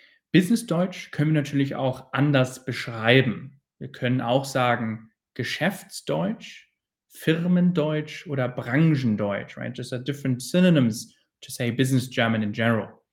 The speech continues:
Geschäft is obviously a, a, a store, could also be a company. Uh, die Firma is actually the literal translation of the company, so Firmendeutsch or company German, or in this case, actually our business German.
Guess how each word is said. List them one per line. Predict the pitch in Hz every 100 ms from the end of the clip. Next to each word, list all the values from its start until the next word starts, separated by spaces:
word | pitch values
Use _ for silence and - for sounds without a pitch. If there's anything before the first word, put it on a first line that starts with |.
| _ _ _
Geschäft | 135 131 170 240 - 139
is | 135
obviously | 131 123 127 113
a, | 120
a, | 110 113 - 123 - 139
a | 143
store, | - - 156 156 151 151 151 _ _
could | - 131
also | 120 127
be | 113
a |
company. | 110 - 170 160 147 143 143 139 _ _ 139
Uh, | 123
die | 120 131
Firma | - - 175 185 170 151
is | 135
actually | 123 127 - 131 127 143
the | 127 117
literal | 123 165 165 147
translation | 143 135 135 131 139
of | -
the | 135
company, | - 165 170 156 156
so | 139 - -
Firmendeutsch | 156 160 139 135 135 -
or | -
company | - 147 151 139
German, | 135 131 135 135 - - - - _
or | 123 123 - _ _ _ _ _ _ _
in | 175
this | 175
case, | 175 139 135
actually | 127 -
our | 123 -
business | 151 151 143
German. | - 131 127 123